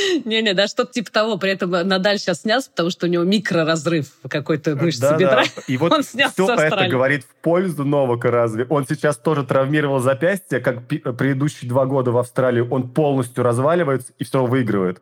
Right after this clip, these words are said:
Speaker 2: Ну, ёлки-палки, ну это же просто... Зачем эта игра нужна? Ну, к-, по-,
Speaker 1: Слушай, ну
Speaker 2: почему?
Speaker 1: ты знаешь, на самом деле, в-, такие истории, они... Ты зря думаешь, что это не нравится людям. Я просто это
Speaker 2: Конечно,
Speaker 1: проходила
Speaker 2: не
Speaker 1: в том
Speaker 2: нравится.
Speaker 1: смы-, ну, в смысле, я проходила сквозь дисквалификацию,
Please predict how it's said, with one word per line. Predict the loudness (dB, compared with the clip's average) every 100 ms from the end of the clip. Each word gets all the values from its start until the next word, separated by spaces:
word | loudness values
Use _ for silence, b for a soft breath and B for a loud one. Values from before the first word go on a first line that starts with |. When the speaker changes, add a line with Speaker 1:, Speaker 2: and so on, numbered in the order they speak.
| _
Speaker 2:
Ну, | 0 2
ёлки-палки, | 4 2 0 -2 0 0 0
ну | -2
это | -2 -2
же | -4
просто... | 0 0 -2
Зачем | -4 -4 -2 0 0
эта | 0 -2
игра | 0 0
нужна? | 0 -2 -2
Ну, | -2
к-, | -4 -6
по-, | -6
Speaker 1:
Слушай, | -4 -2 2
ну |
Speaker 2:
почему? | 2
Speaker 1:
ты | 2
знаешь, | 2 0 -2 -2
на | -4 -2
самом | -2 -2
деле, | 0 0 2 2 0 -2 -8
в-, | -6
такие | -6 -4 -2 0
истории, | -2 -4 -2 0 2 0 -2
они... | -2 0 0 -2 -4 -12 -12
Ты | -4
зря | -2 0 0
думаешь, | 0 0 -2
что | -2
это | -2 0
не | 2
нравится | 2 0 -2 -2
людям. | 0 0 -4 -6 -6
Я | -2 -2
просто | -2 -4 -4
это | -4 -4
Speaker 2:
Конечно, | -2
Speaker 1:
проходила | 0 2 2
Speaker 2:
не | 2
Speaker 1:
в |
том | 2
Speaker 2:
нравится. | 2 2 -2
Speaker 1:
смы-, | -6 -4
ну, | -4
в |
смысле, | -2 -2 -2 0
я | -2
проходила | 0 -2 -2 -2
сквозь | -4 -2 0
дисквалификацию, | 0 -2 -2 -2 -2 -2 0 0